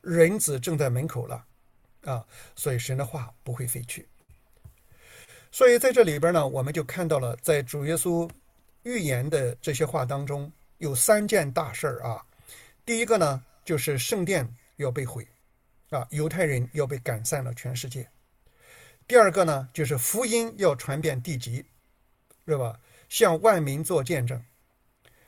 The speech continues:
然后第三个呢，就是子民要被招聚，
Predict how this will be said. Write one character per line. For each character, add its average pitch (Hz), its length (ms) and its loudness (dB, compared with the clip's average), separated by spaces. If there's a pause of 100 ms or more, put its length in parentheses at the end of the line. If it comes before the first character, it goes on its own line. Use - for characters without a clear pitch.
(140)
然 151 120 -2
后 151 140 0
第 147 140 -4
三 151 240 0
个 143 120 -2
呢， 117 220 -8 (220)
就 147 100 -4
是 135 140 -2
子 143 260 -2
民 139 320 -2
要 156 180 2
被 127 220 -4
招 156 240 0
聚， 143 220 -10